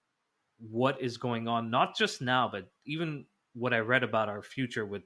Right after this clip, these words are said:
the financial part of it is just very concerning where this club is going. And I know in the, under Roman, we were having losses and he was taking them under his, under his kind of company and covering it up, but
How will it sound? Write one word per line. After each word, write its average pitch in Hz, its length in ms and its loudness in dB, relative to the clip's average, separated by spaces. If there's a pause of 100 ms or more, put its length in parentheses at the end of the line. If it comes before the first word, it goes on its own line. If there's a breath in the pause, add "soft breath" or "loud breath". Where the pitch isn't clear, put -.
(720)
the 95 80 -8
financial 123 640 2
part 101 300 -8
of 92 160 -10
it 92 160 -10 (1080)
is 147 220 0
just 175 220 -2
very 139 380 4
concerning 147 640 -2
where 117 160 4
this 107 200 -6
club 123 280 -2
is 101 120 -6
going. 123 280 -2
And 110 100 -4
I 110 80 -4
know 143 240 0
in 135 100 0
the, 127 180 -2 (100)
under 120 260 0
Roman, 127 420 4
we 117 160 -2
were 104 180 -6
having 117 380 0
losses 117 560 2
and 107 140 -6
he 120 140 -2
was 113 180 -4
taking 123 400 -2
them 117 280 -2 (260)
under 117 260 0
his, 113 280 -4 (440 soft breath)
under 117 260 2
his 113 360 0
kind 117 240 0
of 110 60 -4
company 120 500 2
and 104 120 -4
covering 120 420 0
it 107 80 -2
up, 143 280 2
but 117 200 0